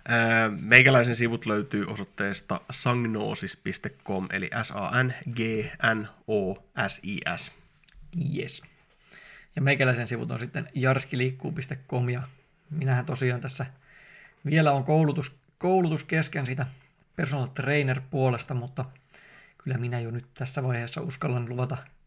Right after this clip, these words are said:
Speaker 2: luvata valmennuksia ihan tommoseen perinteisempäänkin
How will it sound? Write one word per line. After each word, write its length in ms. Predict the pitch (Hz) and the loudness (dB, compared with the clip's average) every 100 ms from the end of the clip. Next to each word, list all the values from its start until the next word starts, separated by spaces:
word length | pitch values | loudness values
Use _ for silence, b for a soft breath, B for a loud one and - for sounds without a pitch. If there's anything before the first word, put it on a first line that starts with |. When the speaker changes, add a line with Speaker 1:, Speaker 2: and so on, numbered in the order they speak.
| b b b b b b _ | b b b b b b _
Speaker 2:
luvata 340 | 147 151 147 127 | -4 -2 0 0
valmennuksia 760 | 143 139 131 127 - 135 131 131 - _ _ - | 2 2 0 0 0 2 2 -2 -16 _ _ -4
ihan 240 | 127 120 | -4 -4
tommoseen 500 | 123 120 117 123 113 - _ | -6 -6 -6 -6 -6 -14 _
perinteisempäänkin 960 | 139 131 131 123 120 117 120 113 135 | 0 2 2 0 -2 -4 -6 -6 -8